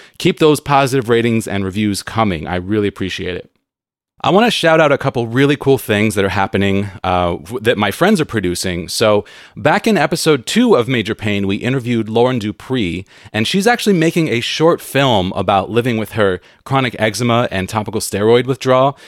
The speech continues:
And she has shot the first piece of this film and is raising funds to make the rest of it. And to do that, she actually hosted a,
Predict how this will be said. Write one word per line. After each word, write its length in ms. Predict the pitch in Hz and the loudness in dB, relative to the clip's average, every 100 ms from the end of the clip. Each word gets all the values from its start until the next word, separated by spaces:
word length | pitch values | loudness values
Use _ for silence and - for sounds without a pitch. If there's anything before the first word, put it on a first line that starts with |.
| - - - | -20 -12 -4
And 280 | 113 107 101 | 0 0 -2
she 200 | - 147 | 0 0
has 160 | 120 | 0
shot 560 | - - 147 160 - 107 | -4 -2 2 2 0 -4
the 80 | 117 | -6
first 580 | - 139 135 - - | 0 0 0 -4 -12
piece 300 | - 165 185 | -4 -2 -2
of 100 | 131 | -2
this 180 | 101 95 | -4 -4
film 380 | - 95 87 92 | -2 0 0 -2
and 140 | 101 104 | -2 -2
is 140 | 101 | 0
raising 340 | 120 135 120 | 0 0 -2
funds 400 | - 123 113 104 | -2 0 0 -2
to 120 | - 104 | -4 -4
make 180 | 104 | -4
the 80 | 98 | -2
rest 260 | 104 107 92 | -2 -2 -4
of 80 | 80 | -8
it. 220 | 78 - - - - | -10 -14 -20 -16 -4
And 180 | 117 117 | -2 -2
to 80 | 107 | 0
do 200 | 208 226 | 2 4
that, 180 | 151 | 2
she 160 | - 143 | 0 -2
actually 240 | 147 170 | 0 -2
hosted 440 | 131 147 139 143 131 | 0 0 0 0 0
a, 360 | 107 104 101 | 2 0 0